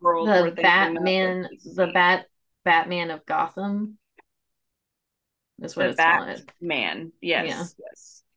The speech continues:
Speaker 2: Um, yeah, everything just, like, wraps up from the last, like, I guess, like, one twenty-five to here.
Speaker 1: Mm-hmm.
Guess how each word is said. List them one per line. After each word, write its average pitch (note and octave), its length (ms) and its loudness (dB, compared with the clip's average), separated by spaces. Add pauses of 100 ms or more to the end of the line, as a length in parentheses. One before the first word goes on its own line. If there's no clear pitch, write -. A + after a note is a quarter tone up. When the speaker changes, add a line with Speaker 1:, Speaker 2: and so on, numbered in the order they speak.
(480)
Speaker 2:
Um, E3 540 -4 (1300)
yeah, B3 240 2 (120)
everything F#3+ 460 0
just, F3+ 200 -4
like, D#3 240 0
wraps E3 340 0
up F3 200 0
from E3 140 -8
the D#3+ 100 -6
last, D#3 380 -2
like, C#3+ 320 -2 (1300)
I E3 40 -8
guess, E3 180 -2
like, D3+ 180 -6
one D3+ 220 -4
twenty-five D#3 840 -2
to D#3+ 80 -8
here. D#3+ 540 -6 (320)
Speaker 1:
Mm-hmm. F#3+ 380 -6